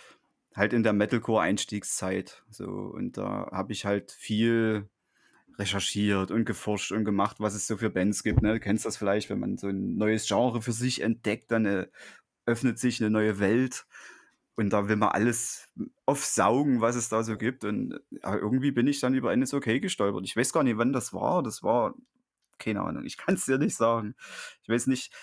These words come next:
ich glaube, dieses, dieses, wie heißt das Lied, Skyline oder so?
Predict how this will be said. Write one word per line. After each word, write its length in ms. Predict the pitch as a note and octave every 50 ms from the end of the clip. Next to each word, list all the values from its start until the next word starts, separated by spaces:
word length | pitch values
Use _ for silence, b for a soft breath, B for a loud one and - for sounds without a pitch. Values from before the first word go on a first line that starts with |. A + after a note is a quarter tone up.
| B B -
ich 120 | C3 -
glaube, 200 | - - E3+ F3
dieses, 400 | D#3+ E3+ E3 C#3 D3 C#3+ C#3 -
dieses, 460 | - D3 C#3 A#2+ C3 B2+ A#2+ - - - - - - -
wie 100 | A#2+ C3+
heißt 100 | C#3+ C#3+
das 120 | C3 -
Lied, 140 | C3+ - -
Skyline 540 | - A#2+ G#2+ B2+ D3+ E3 E3 E3 E3 D#3+ -
oder 160 | D3+ E3 D3+
so? 260 | E3 D#3+ E3+ F#3 F#3+